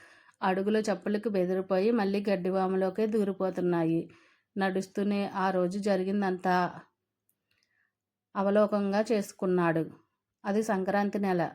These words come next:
ఒళ్ళంతా బురద పూసుకుని ఓ వారం తర్వాత ఇంటి గుమ్మంలోకి అడుగుపెట్టాడు పెద్ద బుజ్జి. యవ్వనంతో పంటబోదె పక్కన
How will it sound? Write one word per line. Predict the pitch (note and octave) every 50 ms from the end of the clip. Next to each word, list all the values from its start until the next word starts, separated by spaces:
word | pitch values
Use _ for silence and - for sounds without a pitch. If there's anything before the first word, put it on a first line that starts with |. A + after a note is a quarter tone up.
| -
ఒళ్ళంతా | - G3+ F#3 F#3+ F#3+ F#3+ F#3+ F#3+ G#3+ A3
బురద | G#3+ G#3 G3 F#3 F3+ G3
పూసుకుని | F#3+ G3 A3 G3 F#3+ - - - F#3 F3+ F3+ F3 E3+ -
ఓ | - G3 F#3+ F#3
వారం | F#3 F3+ F3 F3+ F#3+ G3 G3+
తర్వాత | G3+ G3+ F#3+ F#3+ F#3+ F#3+ F#3 F#3+
ఇంటి | A3+ A#3 G#3+ G3+ F#3+ G3
గుమ్మంలోకి | F#3 G3 F#3+ F#3+ F#3 F#3 F#3 F#3 F#3+ G3 -
అడుగుపెట్టాడు | A3+ G3+ F#3 F#3 G3 F#3 - F#3 F3+ F3+ - F#3 F#3+ G#3+
పెద్ద | G#3+ - G#3+ F#3 F3 F#3+
బుజ్జి. | E3+ F3 F3 E3+ E3 - E3 D#3+ D#3+ - - - _ _ _ _ _ - A3+
యవ్వనంతో | G3+ F#3 F3+ F#3+ F#3+ G3 G3 G#3 G3+ - A3+
పంటబోదె | A#3 A3+ A3 F#3 F#3+ F3+ G3 F#3+ F#3+ G3 G3+ F#3+ G#3+
పక్కన | G3+ G#3 F#3+ - - F#3 F3+ F3+ F3 F3 F3 E3+ E3